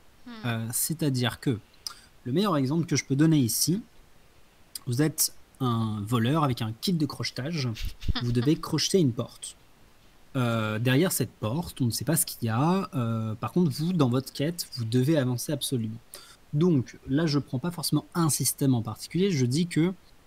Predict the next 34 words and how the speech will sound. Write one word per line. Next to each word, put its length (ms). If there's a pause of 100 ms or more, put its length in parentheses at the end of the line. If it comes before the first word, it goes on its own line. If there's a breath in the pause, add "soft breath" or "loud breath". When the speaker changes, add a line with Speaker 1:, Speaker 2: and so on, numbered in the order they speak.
(380)
Speaker 2:
euh, 240
là, 160
je, 220
je 140
parle, 260
c'est 100
pour 100
ça 120
que 280
les 180
P 100
B 100
T 100
A, 60
je 120
parle 260
d'école 440 (280)
de, 240
de, 120
Speaker 1:
Hmm. 180
Speaker 2:
de, 120
de, 280
de 200
game 200
design, 440
puisque 260 (500 loud breath)
c'est 220
plus 280
une 120
manière 300
de 140
jouer 400 (340 soft breath)
que 100
réellement 920